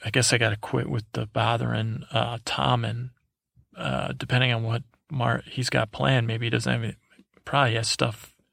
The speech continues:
already happened that I don't know about. So I'll do that. I don't know if I can, I like Tommen too much though.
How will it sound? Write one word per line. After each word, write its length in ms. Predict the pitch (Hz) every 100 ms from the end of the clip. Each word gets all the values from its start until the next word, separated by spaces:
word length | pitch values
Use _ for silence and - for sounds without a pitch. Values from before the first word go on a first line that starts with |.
| _ _
already 260 | 151 131 127
happened 440 | 113 120 - 117
that 100 | 113
I 80 | 113
don't 180 | 117 117
know 160 | 120 123
about. 420 | 127 127 123 127 _ - - - - - - - - - -
So 340 | - 139 135
I'll 120 | 127
do 180 | 139 131
that. 400 | 117 110 107 110 - _ - - 127
I 160 | - 127
don't 200 | 139 131
know 60 | 117
if 120 | 107
I 60 |
can, 120 | 107 120
I 120 | 113
like 260 | 120 110
Tommen 360 | - 120 113 107
too 160 | - 123
much 340 | 120 117 -
though. 340 | - 120 123